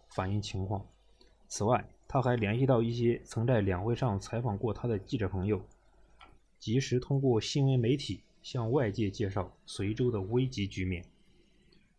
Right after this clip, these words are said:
当天信息传递出去后，引起中央高层、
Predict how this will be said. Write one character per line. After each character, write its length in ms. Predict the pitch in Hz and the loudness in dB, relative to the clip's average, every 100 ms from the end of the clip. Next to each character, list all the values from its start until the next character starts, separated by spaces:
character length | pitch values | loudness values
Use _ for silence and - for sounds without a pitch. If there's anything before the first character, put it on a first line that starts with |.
| _ | _
当 160 | 147 151 | -2 0
天 280 | 139 156 147 | 2 2 2
信 260 | - 135 | 2 2
息 160 | 117 123 | 2 -2
传 260 | - 113 | -2 0
递 140 | 143 131 | 2 0
出 140 | - | 0
去 100 | 135 | -2
后， 320 | 127 151 110 - _ _ | 0 0 0 -4 _ _
引 180 | 110 135 | 0 0
起 320 | - 101 98 | 0 -2 -2
中 200 | - 135 | 0 2
央 160 | 127 | 2
高 200 | 127 143 | 2 2
层、 320 | 139 101 95 | 2 0 -2